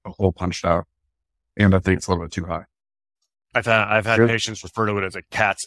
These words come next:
Speaker 2: anus before, which I thought was
Speaker 1: Oh, don't worry. That's
Speaker 2: descriptive.
Speaker 1: coming up. I got it.
Speaker 2: <laughs> Okay. Okay, got it.
Speaker 1: I don't think that's the best example of that, mostly 'cause the tunnel's up. To get a good cat butthole, you have to have it tunneled straight out,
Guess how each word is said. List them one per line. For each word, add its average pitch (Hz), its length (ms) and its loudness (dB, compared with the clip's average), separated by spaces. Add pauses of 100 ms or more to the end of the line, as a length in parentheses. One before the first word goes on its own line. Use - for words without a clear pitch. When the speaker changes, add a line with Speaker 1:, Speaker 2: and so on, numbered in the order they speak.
Speaker 2:
anus 98 460 -6
before, 92 340 -12
which 90 140 -12
I 95 80 -8
thought 90 220 -8
was 95 160 -12
Speaker 1:
Oh, 135 120 2
don't 135 180 0
worry. 123 160 2
That's 113 200 -2
Speaker 2:
descriptive. - 40 -12
Speaker 1:
coming 120 220 -2
up. 107 200 -8
I 101 100 -10
got 107 260 -8
it. 143 640 -2
Speaker 2:
<laughs> 104 180 -14 (340)
Okay. 123 300 0
Okay, - 160 0
got 117 340 -2
it. - 320 -6
Speaker 1:
I 143 60 2
don't 156 100 2
think 139 140 4
that's 127 160 2
the 120 80 -6
best 117 240 2
example - 400 -20
of 101 80 -6
that, 107 200 2
mostly 139 360 2
'cause 110 100 -16
the 107 120 -4
tunnel's 107 360 2
up. 95 160 4 (400)
To 110 60 -12
get 120 140 2
a 120 40 2
good 127 180 2
cat 113 220 2
butthole, 98 400 0
you 98 80 2
have 107 180 2
to 101 100 0
have 104 120 2
it 98 120 -2
tunneled 101 320 0
straight 101 340 0
out, 90 180 -4